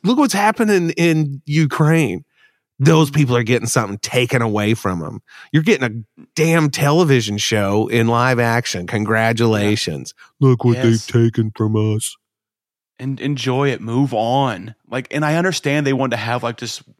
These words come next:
Speaker 2: they wa-, they wanted this attention, and I'm sure it's how they got their blue check mark is by being an idiot. But, like,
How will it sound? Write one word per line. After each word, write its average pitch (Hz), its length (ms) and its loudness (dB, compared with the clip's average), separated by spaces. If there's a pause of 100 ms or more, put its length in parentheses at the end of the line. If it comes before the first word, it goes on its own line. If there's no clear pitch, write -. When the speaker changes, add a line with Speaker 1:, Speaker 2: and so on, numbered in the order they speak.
(300)
Speaker 2:
they 135 120 -2
wa-, 127 240 -2
they 135 160 -2
wanted 127 500 -2
this 117 180 -8
attention, 110 500 -10
and 104 120 -10
I'm 107 100 -10
sure 127 200 -4
it's 127 100 -6
how 127 80 -6
they 120 80 -4
got 110 180 -6
their 107 160 -4 (140)
blue 123 320 0
check 123 320 -6
mark 101 200 -6
is 110 60 -8
by 110 140 -2
being 120 240 -4
an 113 100 -4
idiot. 110 480 -4 (340)
But, 131 260 -2
like, 120 360 -2